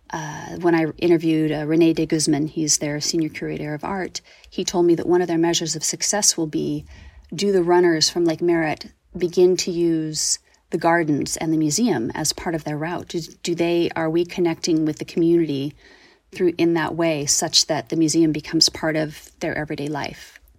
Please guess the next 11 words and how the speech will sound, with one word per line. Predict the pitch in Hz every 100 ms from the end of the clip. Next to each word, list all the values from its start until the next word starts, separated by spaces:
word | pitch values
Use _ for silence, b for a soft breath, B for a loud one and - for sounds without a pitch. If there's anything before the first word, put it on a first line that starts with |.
| b b b b b b b b b _
And | 233
I'm | 233 233
also | 233 - 381
excited | - 277 240 233
to | 226
see | - - 214
how | 208 - 202 196 202 202 208 b b b -
this | 185
protest | - - 262 - 269 -
movement | 180 160 160 -
influences | - 180 - 196 185 180 - 180 170 170 -